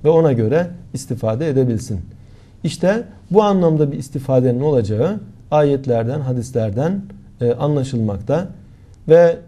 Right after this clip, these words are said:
dünyadan cenneti kazanmış olan kadınlar o hurilerin de bir efendisi durumunda onlardan daha güzel bir şekilde orada hayatlarını devam ettire-, ettirecekler. Cenab-ı Hak lütuf ve keremiyle bizleri de cennetine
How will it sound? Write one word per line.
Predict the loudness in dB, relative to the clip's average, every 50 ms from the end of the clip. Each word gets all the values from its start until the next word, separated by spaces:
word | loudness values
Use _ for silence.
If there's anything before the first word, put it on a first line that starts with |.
| -4
dünyadan | -2 -2 0 2 2 2 2 2 0 2
cenneti | 2 2 2 2 0 0 0 0 0 2 0 -2 -4 -12 -20 -20 -20
kazanmış | -8 -4 -2 0 0 0 0 0 0 0
olan | 0 0 2 0 -2 -2
kadınlar | -4 -4 -4 -4 -2 -2 -2 -2 -2 -4 -8 -14 -20 -20 -20 -10 -4
o | -4 -2 0
hurilerin | 0 2 2 2 4 4 4 2 2 2 2 2
de | 2 2
bir | 2 2 0 0 0
efendisi | -4 -6 -2 0 0 0 0 -2 -2 -2 -2 -2 -2 -2 -4 -6 -4
durumunda | -2 -2 0 -2 -2 -4 -4 -4 -4 -4 -4 -8 -12 -20 -18 -8 -6
onlardan | -4 -2 -2 -2 -2 -2 -4 -4 -4 -2 -2
daha | -2 0 0 0
güzel | 0 0 -2 -2 -2 -2
bir | -2 -4
şekilde | -6 -8 -8 -8 -8 -6 -2 -2 -2 -2 -4 -8 -16 -20 -20 -20 -10 2
orada | 2 4 4 4 0 -2 -2
hayatlarını | 0 0 0 0 -2 -4 -6 -6 -6 -4 -4 -4 -4 -6 -8 -12 -16 -20 -20 -20 -8 -2
devam | -2 0 0 0 -2 -4
ettire-, | -6 -6 -8 -8 -8 -6 -6 -8 -10 -10 -10
ettirecekler. | -10 -8 -6 -4 -4 -2 -2 -4 -6 -6 -8 -10 -10 -10 -14 -20 -20 -20 -20 -20 -20 -20 -20 -20 -20 -20 -20 -20 -20 -20 -20 -20 -20 -16 -2
Cenab-ı | 0 2 4 4 4 4 4
Hak | 0 -2 -4 -10 -12 -8
lütuf | -8 -6 -6 -6 -4 -2
ve | -2 -2
keremiyle | -2 -2 -2 -2 0 0 0 0 0 0 -2 -2
bizleri | -4 -4 -2 -2 0 0 0
de | 0 0
cennetine | 0 -2 -2 -2 -2 -4 -4 -2 0 2 2 2 2